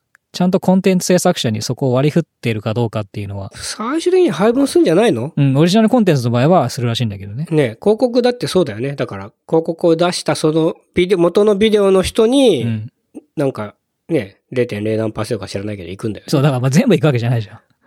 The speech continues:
Speaker 1: ん。
Speaker 2: まあね。
Speaker 1: うん。
Speaker 2: うん。
Speaker 1: だからまあちょっとみかじめ料的な。
Speaker 2: それは取るでしょ。
Speaker 1: <laughs> もちろんあるけど。
Speaker 2: さすがに。
Speaker 1: 百パーな、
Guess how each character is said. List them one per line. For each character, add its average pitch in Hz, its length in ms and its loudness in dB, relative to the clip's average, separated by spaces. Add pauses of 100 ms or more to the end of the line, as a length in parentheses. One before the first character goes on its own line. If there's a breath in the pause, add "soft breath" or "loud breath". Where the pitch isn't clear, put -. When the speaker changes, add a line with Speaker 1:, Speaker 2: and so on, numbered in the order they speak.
(300 soft breath)
Speaker 1:
ん。 127 40 -2
Speaker 2:
ま 127 100 2
あ 107 80 -4
ね。 104 120 -2
Speaker 1:
う 147 60 -2
ん。 117 280 0 (180)
Speaker 2:
う 113 100 -8
ん。 95 300 -8
Speaker 1:
だ 113 140 -6
か 113 80 -6
ら 117 100 -6
ま 113 160 -6
あ 110 60 -10
ち - 60 -12
ょ - 20 -12
っ - 20 -20
と 123 80 -2
み 123 120 0
か 156 120 2
じ 143 80 0
め 151 120 2
料 143 180 2
的 139 180 -2
な。 135 220 0 (220)
Speaker 2:
そ 180 180 0
れ 262 80 2
は 294 100 0
取 294 220 0
る 262 40 2
で 147 120 2
し - 80 -4
ょ。 101 80 -2 (100)
Speaker 1:
<laughs> - 80 4
も 202 140 4
ち 233 100 2
ろ 190 80 4
ん 185 40 4
あ 185 40 4
る 170 80 0
け 135 80 -2
ど。 117 60 -2
Speaker 2:
さ 220 100 2
す - 60 -4
が 220 80 2
に。 - 60 -2 (180)
Speaker 1:
百 - 260 -8
パ 220 100 0
ー - 40 0
な、 135 240 0